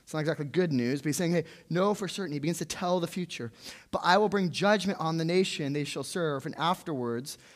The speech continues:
they shall come out with great possessions." He's prophesying, he's telling of what happens in the book of Exodus. "As for yourself, you shall go to your fathers in peace. You shall be buried in a good old age, and they shall come back here in the fourth generation, for the iniquity of the Amorites is not yet complete."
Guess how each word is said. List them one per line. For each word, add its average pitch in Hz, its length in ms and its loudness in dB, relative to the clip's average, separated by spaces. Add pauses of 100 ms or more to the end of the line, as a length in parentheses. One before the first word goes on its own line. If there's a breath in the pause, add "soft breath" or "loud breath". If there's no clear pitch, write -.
(120 loud breath)
they 156 80 2
shall 160 160 0
come 170 160 -2
out 147 180 0
with 143 160 -4
great 139 300 -4
possessions." 139 540 0
He's 123 100 -6
prophesying, 151 720 -4
he's 127 160 -4
telling 156 420 2 (240 loud breath)
of 127 100 -2
what 143 140 -2
happens 139 340 -2
in 120 60 -6
the 123 80 -2
book 123 140 -6
of 123 80 -2
Exodus. 104 560 -6 (560 soft breath)
"As 127 160 -6
for 147 100 -10
yourself, 214 520 4
you 151 60 -4
shall 139 120 -8
go 139 80 -4
to 135 60 -2
your 123 100 -4
fathers 180 400 0
in 147 80 -2
peace. 196 440 -2 (380 loud breath)
You 139 80 -4
shall 147 120 -4
be 135 80 0
buried 170 400 0
in 151 100 -2
a 139 60 -2
good 156 180 -2
old 143 160 -2
age, 147 360 0 (280 soft breath)
and 143 120 0
they 156 60 2
shall 151 160 -2
come 180 220 0
back 151 260 4
here 151 160 -6
in 123 80 -2
the 123 60 -2
fourth 147 340 -4
generation, 113 720 -4 (360 soft breath)
for 117 120 -8
the 107 100 -4
iniquity 117 300 -2
of 110 80 -2
the 113 60 -2
Amorites 104 460 -2
is 101 140 -6
not 104 200 -4
yet 107 220 -6
complete." 170 460 0